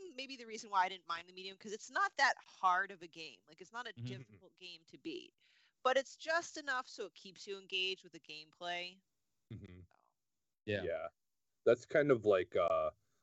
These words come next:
Speaker 3: like Condemned. Like, I, I really like that. There wa-, I didn't find that game to be super challenging, even though it's like a shooter or whatever. But, um,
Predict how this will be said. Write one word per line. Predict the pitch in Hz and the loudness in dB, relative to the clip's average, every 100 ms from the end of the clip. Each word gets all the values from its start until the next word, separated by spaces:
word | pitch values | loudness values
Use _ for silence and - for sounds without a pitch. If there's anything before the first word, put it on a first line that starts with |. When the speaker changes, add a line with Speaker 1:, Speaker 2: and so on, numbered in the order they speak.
| - | 4
Speaker 3:
like | 92 - | 4 2
Condemned. | - 95 95 87 90 87 85 82 | 0 -2 2 4 6 4 -4 -6
Like, | 87 85 80 | 0 0 4
I, | 92 98 92 - | 4 4 4 4
I | |
really | 98 101 90 | 8 8 6
like | 87 85 - | 2 0 0
that. | 87 82 87 - | 4 6 6 6
There | 110 | 8
wa-, | 117 113 - - - | 8 6 0 -20 2
I | 117 | 6
didn't | 123 117 - | 8 6 6
find | 107 98 104 | 6 6 2
that | 98 98 110 | 2 0 -2
game | 101 104 | -2 2
to | 101 | 2
be | 95 92 | 2 -2
super | - 98 92 90 | 0 0 4 2
challenging, | - - 85 87 92 92 95 92 | 2 2 4 4 2 2 2 6
even | 104 101 98 | 8 8 6
though | 90 87 | 4 2
it's | - | 4
like | 95 85 | 4 4
a | - | 2
shooter | - - 95 85 85 85 | -2 0 6 8 8 8
or | 87 | 10
whatever. | 90 90 92 95 101 - _ _ _ _ _ _ | 10 8 6 6 4 2 _ _ _ _ _ _
But, | 98 90 90 - | 6 6 4 0
um, | 92 85 82 | -2 -2 -6